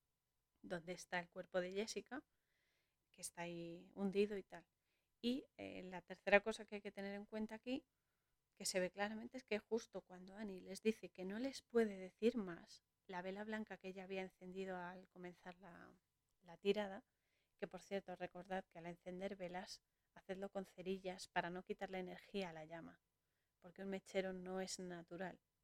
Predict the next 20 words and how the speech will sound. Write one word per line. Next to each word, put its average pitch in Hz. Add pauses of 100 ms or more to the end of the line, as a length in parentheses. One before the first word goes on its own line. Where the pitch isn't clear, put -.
(120)
tiene 185
ya 180
química. 180 (540)
La, 175 (420)
la 190
cerilla 202
es 202
fósforo 208 (180)
y 208
madera, 185 (480)
pero 170
es 175
natural, 190
entonces 190
no 202
le 202
quita -
energía 180
a -
la, 170